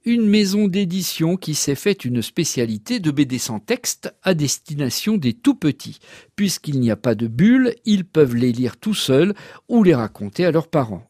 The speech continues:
De la prochaine livraison des éditions de La Gouttière, on retiendra le titre «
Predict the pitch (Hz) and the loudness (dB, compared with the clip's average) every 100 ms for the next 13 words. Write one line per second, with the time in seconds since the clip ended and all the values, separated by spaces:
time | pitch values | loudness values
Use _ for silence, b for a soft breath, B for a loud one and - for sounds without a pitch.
0 | - 135 190 196 208 185 202 165 180 160 | -4 2 2 2 -4 -2 0 0 0 0
1 | 180 165 196 185 127 123 135 127 135 - | -2 -2 -2 0 0 0 0 -2 -6 -4
2 | 151 120 110 110 165 - 214 214 202 B | -2 0 0 0 -4 0 2 2 -2 B
3 | B B B 208 202 196 196 190 208 214 | B B B 4 4 4 2 2 2 2
4 | 147 147 139 - 247 - 202 | 2 0 0 0 -2 -2 -10